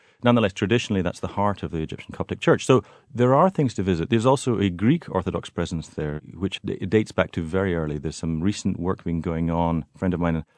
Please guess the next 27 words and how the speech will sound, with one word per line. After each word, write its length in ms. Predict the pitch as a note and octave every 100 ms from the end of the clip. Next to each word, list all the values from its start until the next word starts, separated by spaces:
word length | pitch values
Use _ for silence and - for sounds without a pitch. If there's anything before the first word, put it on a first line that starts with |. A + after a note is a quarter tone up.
| _ _ -
Lefteris 560 | F2 - A2 A2 G2+ F2+
is 100 | E2
working 340 | G2 F#2+ F2+
in 80 | E2+
the 100 | D#2+
library 640 | E2 G#2 A#2 F2+ F#2 F2+
and 120 | E2
restoring 640 | D#2+ F2 - E2 E2 D#2+ D#2+
some 240 | F2 E2
of 140 | D2+
the, 180 | D#2 D2+ - _ _ _ _
the 100 | E2
manuscripts 500 | F#2+ C3 - F#2 -
they 120 | F2+
have, 240 | F2 E2+
and 140 | - F#2+
they 120 | G2
have, 180 | G2+ E2+ - -
they 120 | G#2
have 280 | G2+ E2+ E2
Bibles 600 | G#2+ C3+ A#2+ E2 E2 -
from 260 | - F#2
the 60 | E2+
seventh 400 | - F2 E2 -
century 460 | - E2 D#2+ - -
A 120 | D#2+
D. 400 | C#2 E2 C#2+ -